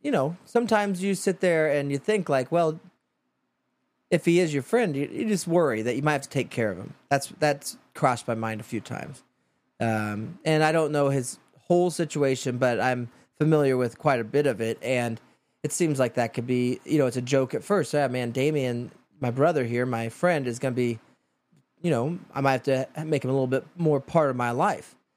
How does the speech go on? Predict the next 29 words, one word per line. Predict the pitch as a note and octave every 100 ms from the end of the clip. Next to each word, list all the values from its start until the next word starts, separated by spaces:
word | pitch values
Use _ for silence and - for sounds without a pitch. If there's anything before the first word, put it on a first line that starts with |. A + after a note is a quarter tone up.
| _ -
maybe | B2+ A#2+ G#2
someday." | G#2+ A#2+ A2+ G#2 G#2+ B2+
And | B2 A#2+ A#2 - _ _ _
then | C#3
it's | A#2+
like, | A#2+ G#2+
"Oh | C#3+ F3+
no, | E3 A2
that | G#2+ A#2+
could | B2
really | A#2+ A2
happen." | A#2+ D3 B2 A#2 A#2
And | A2 B2
so | - C#3
sometimes | B2+ F3 F3+ E3+ D#3 C#3+
I |
joke | C3+ C#3+ C3+
with | C3+ A#2
James | - D#3 G#3 D#3+
about | C3 B2 A#2+
it, | B2 A2+ _ _ _ _ _
that | C#3 C3+
I | C3+
kinda | - D#3 D#3+ D3
want | C#3 C3+
James | B2 C#3 C#3+ C#3+
to | - C3 B2 A#2 A#2
maybe | C3+ B2+
start | A#2 C#3+ B2+ C#3+